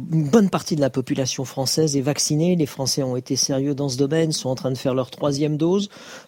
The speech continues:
Donc finalement, euh, les complications vont diminuer et peut-être que comme le Royaume-Uni ou le Danemark, on n'aura pas le, la poussée massive, euh, qu'on a observée, euh, lors des premières vagues. En revanche,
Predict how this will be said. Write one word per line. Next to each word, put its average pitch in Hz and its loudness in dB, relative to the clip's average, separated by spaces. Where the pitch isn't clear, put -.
Donc 143 4
finalement, 160 4
euh, 139 2
les 156 6
complications 160 2
vont 147 2
diminuer 160 4
et 147 4
peut-être 165 0
que 143 0
comme 160 2
le 147 4
Royaume-Uni 143 4
ou 131 2
le 135 -2
Danemark, 156 2
on 147 4
n'aura 147 6
pas 175 0
le, 127 0
la 127 2
poussée 190 4
massive, 147 0
euh, 123 0
qu'on 135 0
a 139 4
observée, 139 2
euh, 117 -2
lors 135 0
des 135 2
premières 127 -2
vagues. 110 -6
En 165 4
revanche, 175 2